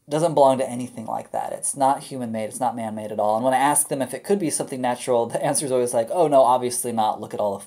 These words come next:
crazy things it has in it." Uh, but it turns out that this is the list for blueberries. This is, these are the chemicals that are in a blueberry.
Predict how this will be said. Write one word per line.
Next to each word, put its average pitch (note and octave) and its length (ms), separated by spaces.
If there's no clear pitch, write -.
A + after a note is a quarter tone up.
crazy A2 320
things F3+ 260
it - 60
has - 240
in - 60
it." - 100
Uh, C#3+ 200
but E3 120
it - 60
turns A#3 200
out A3+ 140
that F3 140
this G3 200
is G3+ 160
the F#3+ 140
list E3+ 560
for D3 320
blueberries. B2+ 720
This B2 160
is, C#3+ 100
these F3 200
are A3 80
the G#3 100
chemicals G3+ 380
that F#3+ 100
are G3 40
in F#3+ 60
a F3+ 40
blueberry. C3+ 500